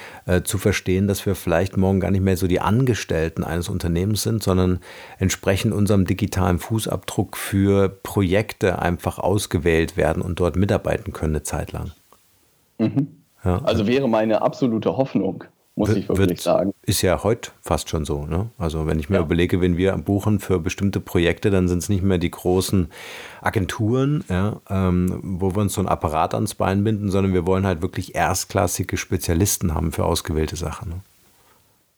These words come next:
Speaker 2: Das glaube ich auch, dass das, äh, immer mehr kommen wird. Und ich sehe auch in vielen Bereichen, dass man wirklich,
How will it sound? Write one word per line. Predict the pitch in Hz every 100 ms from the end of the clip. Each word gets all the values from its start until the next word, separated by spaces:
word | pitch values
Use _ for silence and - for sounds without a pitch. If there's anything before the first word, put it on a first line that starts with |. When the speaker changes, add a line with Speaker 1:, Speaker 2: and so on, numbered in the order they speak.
| _ _ _
Speaker 2:
Das | 127 135
glaube | 127
ich | 113
auch, | 104 107 - -
dass | 104 -
das, | 101 -
äh, | - 92 87 82
immer | 107 101
mehr | 90
kommen | 90 107 104
wird. | 98 90 -
Und | 92
ich | -
sehe | 92 98
auch | 92
in | 92 92
vielen | 101 107 101
Bereichen, | 90 58 92 110 104
dass | 95 87
man | 95
wirklich, | 95 104 101